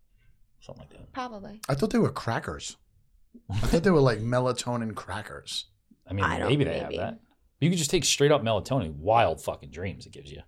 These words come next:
Speaker 3: Yeah?
Speaker 1: I think so.
Speaker 2: I used to, so I don't get the wild dreams from melatonin, but then I, I switched to, um, the oil, like weed oil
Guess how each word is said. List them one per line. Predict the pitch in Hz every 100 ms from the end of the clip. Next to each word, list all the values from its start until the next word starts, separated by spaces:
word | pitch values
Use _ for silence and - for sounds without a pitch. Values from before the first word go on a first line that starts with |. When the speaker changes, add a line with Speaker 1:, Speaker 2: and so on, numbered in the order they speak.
| _ _ _ _
Speaker 3:
Yeah? | - 107 113 151 - _ -
Speaker 1:
I | 95
think | - -
so. | -
Speaker 2:
I | 247 262
used | 294 294 285 -
to, | 208
so | 208 240
I | 233
don't | 233 240
get | 226 214
the | 214
wild | 202 196 190
dreams | 190 190
from | 196
melatonin, | 185 185 190 180 185
but | 196
then | 196 196
I, | 202 196 190 _ _ _ -
I | 214
switched | 214 - 214 220 - - -
to, | 208 190 185 185 180 190 - _ _ _ _ -
um, | 190 190 196 190 196 196 196 - - _ _ _ _ _
the | 190 214 -
oil, | 185 214 233
like | 196 175 - - _ _ _
weed | 208 202 196 208 -
oil | 196 202 208 226